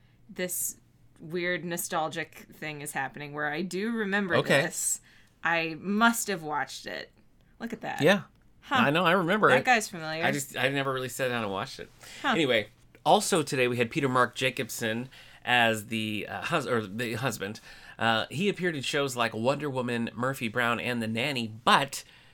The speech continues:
Speaker 2: he was also known for his besi-, behind-the-scenes work, particularly on the Jenny Garth sitcom What I Like About You.
Speaker 1: <gasps>
Speaker 2: I know. He wrote several episodes, directed some, and served as a producer.
Speaker 1: He, like,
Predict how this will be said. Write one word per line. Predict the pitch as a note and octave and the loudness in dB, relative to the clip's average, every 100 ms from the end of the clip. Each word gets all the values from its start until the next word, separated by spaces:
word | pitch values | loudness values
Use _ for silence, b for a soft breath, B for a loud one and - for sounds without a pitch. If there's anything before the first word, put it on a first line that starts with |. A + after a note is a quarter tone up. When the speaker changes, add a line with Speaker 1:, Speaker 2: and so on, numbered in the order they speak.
| b | b
Speaker 2:
he | - | -6
was | F3 G#3 | -2 0
also | G3 F#3+ | 0 0
known | F3 F3+ | 0 -2
for | F3 | -2
his | F3+ E3+ | -4 -4
besi-, | F3+ - F3 F#3 - | -8 -2 0 -2 -4
behind-the-scenes | C#3 D#3 F3 D3 F3 D#3 D3+ | -6 -2 -2 -4 -6 -6 -4
work, | E3+ - | -6 -6
particularly | C#3 G3+ G#3 C#3 A#2 A#2 C#3 | -6 -4 -2 -2 -2 -2 -4
on | C3 | -4
the | B2+ | -4
Jenny | A#2+ B2+ C#3 | -2 -2 0
Garth | A#2+ A#2+ | -2 -2
sitcom | - G#2+ - A2+ C3+ | -4 -6 0 0 2
What | A#2 B2+ | 0 2
I | |
Like | C#3+ G#2 - | 2 0 0
About | C#3 C#3+ D#3+ | 2 2 4
You. | A3+ C3+ E2+ B A#3+ | 2 2 -2 B -12
Speaker 1:
<gasps> | A3 B - | -16 B -2
Speaker 2:
I | A#2+ | 2
know. | C#3 E3 - B B B | 2 0 -4 B B B
He | C3 | -2
wrote | A#2+ C3 D#3 - | 2 4 2 2
several | D#3 D#3+ A#2+ | 2 4 2
episodes, | G2 A2+ - F#2+ B2 - B | 2 -2 0 0 0 -8 B
directed | B2+ C#3 F3 C#3+ A#2+ | -2 0 0 -4 -6
some, | A#2+ A#2 | -2 -2
and | A#2+ A#2 | -4 -6
served | D3+ D3 | -8 -8
as | C#3+ C#3+ | -10 -12
a | |
producer. | C#3 D3+ E3+ - - - | -8 -8 -8 -10 -12 -16
Speaker 1:
He, | - - D4 D#4+ E4 D#4 - _ | -20 -8 -4 -2 -4 -6 -10 _
like, | A3 G#3+ | -6 -6